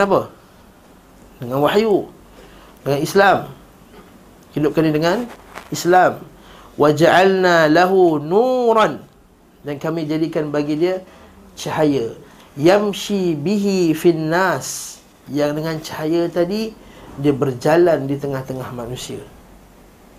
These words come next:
"Kaman mathaluhu fil zulumat," adakah sama orang macam ni dengan orang yang fil zulumat, dalam kegelapan?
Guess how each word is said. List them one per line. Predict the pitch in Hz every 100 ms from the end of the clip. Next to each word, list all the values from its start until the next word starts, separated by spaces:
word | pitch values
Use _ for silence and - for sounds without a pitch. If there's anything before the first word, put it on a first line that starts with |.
| - - - - - - - - - - - - -
"Kaman | - 180 220 208
mathaluhu | 190 214 220 196 196 180 170
fil | 185 180
zulumat," | 151 170 185 170 170 208 233 -
adakah | 160 170 185
sama | 180 175 202 190
orang | 170 175 175
macam | 185
ni | 185 233
dengan | 185 156 127
orang | 151 160 156
yang |
fil | 147 170
zulumat, | 139 139 160 165 175 151
dalam | 156
kegelapan? | 151 143 156 151 202 247